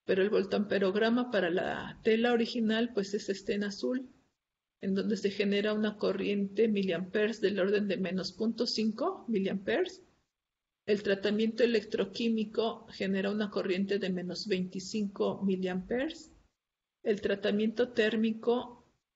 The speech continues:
corriente en el orden de menos punto tres miliamperes. Y el tratamiento químico, una corriente en el orden de menos punto cero cuatro, eh, miliamperes.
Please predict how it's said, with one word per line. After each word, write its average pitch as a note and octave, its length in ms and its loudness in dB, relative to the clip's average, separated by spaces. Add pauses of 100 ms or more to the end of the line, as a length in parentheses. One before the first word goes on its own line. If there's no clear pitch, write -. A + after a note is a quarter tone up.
(220)
corriente G#3 840 2
en G3 140 -2
el G3 160 -2
orden G#3+ 340 0
de - 300 0
menos G3 420 2
punto A3+ 400 0
tres G#3 320 0
miliamperes. G3+ 800 0 (560)
Y A3 160 0
el G3+ 80 2
tratamiento A3 640 2
químico, G#3+ 520 2
una A3+ 260 4
corriente G3 480 0
en G3 100 0
el F#3+ 140 2
orden G3+ 320 0
de F#3 100 0
menos F#3 540 -2
punto G#3 760 0
cero F#3+ 420 0
cuatro, F#3+ 640 0 (280)
eh, F3 460 -4
miliamperes. F#3+ 840 0